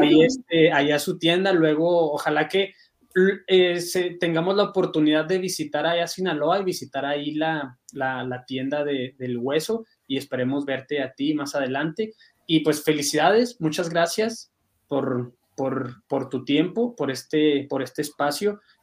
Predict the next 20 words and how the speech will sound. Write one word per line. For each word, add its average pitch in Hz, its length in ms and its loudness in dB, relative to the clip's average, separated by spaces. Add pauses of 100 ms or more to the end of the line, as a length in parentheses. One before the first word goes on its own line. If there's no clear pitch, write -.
(100)
Y, 143 460 4
pues, 135 280 -2
nada, 247 220 4
amigos, 247 440 4 (240)
eh, 151 400 2 (160)
recordarles 160 960 0 (280)
siempre, 185 640 2
este, 147 500 -2
seguir, 180 580 0
darle 180 240 0
seguir 160 320 0
a 185 60 0
las 180 180 -2
páginas. 202 540 -2
Este, 156 260 -6
vamos 139 260 -2
a - 40 -6
estar 135 240 -6
ahí, 143 440 -2 (240)
eh, 147 420 0